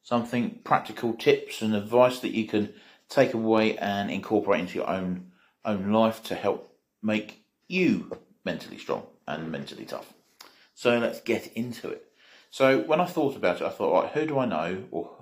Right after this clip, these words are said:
who do I think of when I think of the words mentally tough?" There's, um, a lot of athletes,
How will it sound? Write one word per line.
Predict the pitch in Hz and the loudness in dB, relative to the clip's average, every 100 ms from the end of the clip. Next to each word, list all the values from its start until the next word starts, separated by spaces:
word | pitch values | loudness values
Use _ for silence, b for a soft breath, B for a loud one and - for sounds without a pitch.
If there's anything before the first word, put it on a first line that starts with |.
| 107 | -4
who | 123 | -2
do | 117 | 0
I | 104 | -2
think | - 110 90 | -2 -6 -2
of | 87 87 90 | -2 -2 -2
when | 92 | -6
I | |
think | 90 98 92 | -6 -10 -10
of | 90 | -10
the | |
words | 85 85 85 - b b _ | -4 -2 -2 -6 b b _
mentally | 90 87 82 85 | -4 -4 -4 -10
tough?" | 78 73 69 - _ _ _ _ _ _ _ _ _ _ - | -6 -6 -8 -14 _ _ _ _ _ _ _ _ _ _ -6
There's, | 92 90 85 85 80 78 - - - | -2 0 0 0 0 -4 -10 -16 -8
um, | 85 82 82 - | -4 -2 -2 -2
a | |
lot | 87 67 | 0 2
of | 98 | 2
athletes, | 104 - 120 92 - - | 0 0 -2 -2 -8 -18